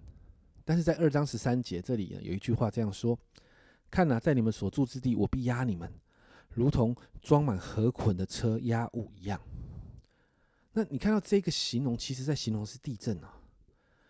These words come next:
也就是好像装满那个东西的拖车其实是很重的，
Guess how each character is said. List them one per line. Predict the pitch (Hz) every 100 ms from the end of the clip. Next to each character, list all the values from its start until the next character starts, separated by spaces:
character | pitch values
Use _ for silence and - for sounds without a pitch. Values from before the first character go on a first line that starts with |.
| _
也 | 143
就 | 147 240
是 |
好 | 170
像 | - 208
装 | - 208 202
满 | 202 127 123
那 |
个 | 160
东 | 139 - 165
西 | 165 156
的 | 139
拖 | - - 151 151
车 | - 143
其 | 147 120
实 | 127
是 | 139
很 | - 101 92 -
重 | - - 98
的， | 87